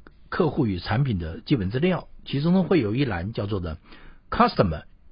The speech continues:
ship to address，address 是地址，ship to 就是要寄到哪里去，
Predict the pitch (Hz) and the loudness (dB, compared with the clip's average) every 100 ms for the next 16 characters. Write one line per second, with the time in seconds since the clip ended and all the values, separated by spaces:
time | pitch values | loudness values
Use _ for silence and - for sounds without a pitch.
0 | - - - 220 - 175 - - 147 139 | -8 -4 0 -2 2 2 2 -2 0 2
1 | 107 - - - 233 240 107 104 185 107 | 0 -6 -12 0 2 4 2 2 -2 -4
2 | - - - - - 262 - 98 113 110 | -6 -16 -6 -2 0 -2 -2 -2 -2 -2
3 | 120 - 160 80 78 82 - - - | -2 0 0 0 -6 -6 -8 -6 -8